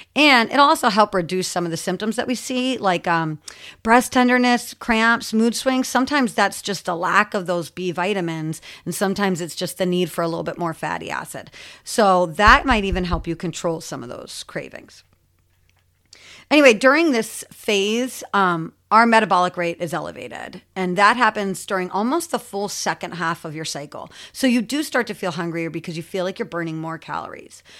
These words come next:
That, but instead of, like, loading up on the cookie dough,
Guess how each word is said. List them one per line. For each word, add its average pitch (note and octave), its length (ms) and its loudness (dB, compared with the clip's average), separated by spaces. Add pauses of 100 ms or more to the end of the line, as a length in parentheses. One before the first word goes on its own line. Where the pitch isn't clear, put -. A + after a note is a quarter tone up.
(440)
That, A#3+ 200 -2
but A#3 120 2
instead A3 400 2
of, C4 160 0
like, G3 240 0
loading G3 500 0
up G3 400 2
on F3 160 -4
the E3 80 -6
cookie G3 340 -8
dough, C#4+ 480 2